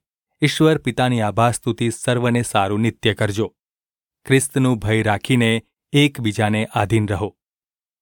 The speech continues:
પત્નીઓ, જેમ પ્રભુને તેમ પોતાના પતિઓને આધીન થાઓ, કેમ કે પતિ પત્નીનું શિર છે, જેમ ખ્રિસ્ત મંડળીનું શિર છે, તે શરીરના ઉદ્ધારક છે. જેમ વિશ્વાસી સમુદાય ખ્રિસ્તને આધીન છે,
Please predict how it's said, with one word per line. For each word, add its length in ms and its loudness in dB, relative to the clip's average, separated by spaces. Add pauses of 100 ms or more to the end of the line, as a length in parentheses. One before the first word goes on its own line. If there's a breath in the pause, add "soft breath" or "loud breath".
(220)
પત્નીઓ, 560 -2 (540)
જેમ 180 2
પ્રભુને 580 2
તેમ 320 2
પોતાના 400 -2
પતિઓને 580 0
આધીન 420 0
થાઓ, 280 -4 (540)
કેમ 160 0
કે 140 0
પતિ 480 0 (300)
પત્નીનું 500 0
શિર 260 0
છે, 300 -4 (520)
જેમ 180 2
ખ્રિસ્ત 460 0
મંડળીનું 540 2
શિર 220 -2
છે, 300 -4 (380)
તે 100 2
શરીરના 760 2
ઉદ્ધારક 480 0
છે. 260 -6 (760)
જેમ 220 2
વિશ્વાસી 560 2
સમુદાય 520 0
ખ્રિસ્તને 500 -2
આધીન 380 2
છે, 220 0